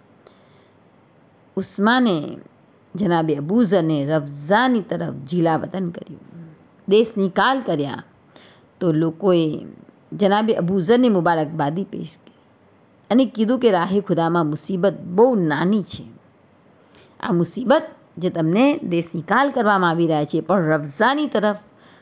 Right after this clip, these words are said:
રાહે ખુદામાં આ મુસીબત બહુ નાની છે. જનાબે અબૂઝરે કહ્યું કે યકીનન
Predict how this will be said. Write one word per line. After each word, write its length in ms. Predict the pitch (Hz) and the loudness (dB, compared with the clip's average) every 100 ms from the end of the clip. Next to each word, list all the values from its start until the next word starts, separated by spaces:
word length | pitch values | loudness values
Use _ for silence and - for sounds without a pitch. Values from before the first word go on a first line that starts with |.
| _ | _
રાહે 340 | 175 180 220 302 | -4 0 2 2
ખુદામાં 640 | - 170 160 151 147 - - _ _ _ - | 0 2 2 0 -2 -6 -16 _ _ _ -4
આ 80 | 160 | -4
મુસીબત 640 | 147 151 - 170 156 233 - - _ _ _ _ _ _ _ _ _ _ _ _ _ _ _ _ _ _ _ _ - | -2 -8 -6 -2 0 0 -2 -20 _ _ _ _ _ _ _ _ _ _ _ _ _ _ _ _ _ _ _ _ -18
બહુ 300 | 269 190 185 | -6 0 2
નાની 380 | 160 151 147 185 | 2 0 -2 -2
છે. 280 | - 160 170 165 | -6 -12 -12 -4
જનાબે 300 | 160 160 156 | -2 0 0
અબૂઝરે 540 | 139 160 156 160 143 | -2 -4 -4 -4 -4
કહ્યું 380 | - - 143 160 | -6 -8 -10 -10
કે 100 | - 180 | -8 -6
યકીનન 720 | 208 - 277 269 226 156 151 | -6 2 4 6 4 2 -4